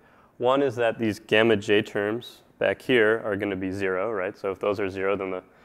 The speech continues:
that one time series won't affect xi. And another is if all columns of the probability table in P J are constant, right? So if they're all constant, then it doesn't depend on what the state is of X J, it,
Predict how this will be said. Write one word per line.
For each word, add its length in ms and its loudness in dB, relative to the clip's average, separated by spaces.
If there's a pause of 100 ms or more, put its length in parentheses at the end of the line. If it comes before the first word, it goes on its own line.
(180)
that 120 4
one 180 2
time 240 0
series 360 -4
won't 300 -6
affect 480 -6 (840)
xi. 500 2 (600)
And 120 0
another 460 4
is 380 -2
if 340 -4
all 160 4
columns 560 2
of 80 0
the 80 -6
probability 560 0
table 320 -6
in 80 -10
P 180 -10
J 220 -6
are 120 -6
constant, 540 -16
right? 280 -8
So 160 -2
if 80 -4
they're 120 2
all 120 6
constant, 500 -4
then 80 -4
it 100 -2
doesn't 220 -2
depend 420 -6 (380)
on 160 -6
what 160 -2
the 80 -8
state 320 0
is 220 0
of 100 -6
X 220 -8
J, 420 2 (220)
it, 100 -12